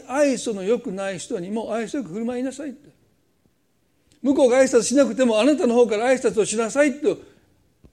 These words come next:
僕ね、これ読んだ時ね、かなり拍子抜けしましたね。え、もっとなんかね、苦しめられて、殴られて、ね、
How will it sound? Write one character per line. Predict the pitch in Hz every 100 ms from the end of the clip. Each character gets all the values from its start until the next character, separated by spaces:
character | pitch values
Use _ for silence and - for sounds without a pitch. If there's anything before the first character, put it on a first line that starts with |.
| _ _ _ _ _ _ _ _ _ _ _ _ -
僕 | 262 254
ね、 | 226
こ | 285
れ | 254
読 | 233
ん |
だ | 240
時 |
ね、 | 214 185 -
か | 262
な | 311 381
り |
拍 | 185 240
子 | 220 240
抜 | 220
け | 202
し | 208
ま | 185
し |
た | -
ね。 | 180 -
え、 | 302 269 - _ _ _ _ _ _ _ _ _ _ _ _ _
も | 175 269
っ | 302 -
と | - 214
な | 196
ん | 165
か | 156
ね、 | 151 196 - _ _ _ _ _ _ _ _ _ -
苦 | 226 214
し | -
め | 214
ら | 214 190
れ | 180
て、 | - 165 160 151 - -
殴 | 170 196 196
ら | 185
れ | 170 160
て、 | 156 160 147 139 127 _ _ -
ね、 | 226 302 330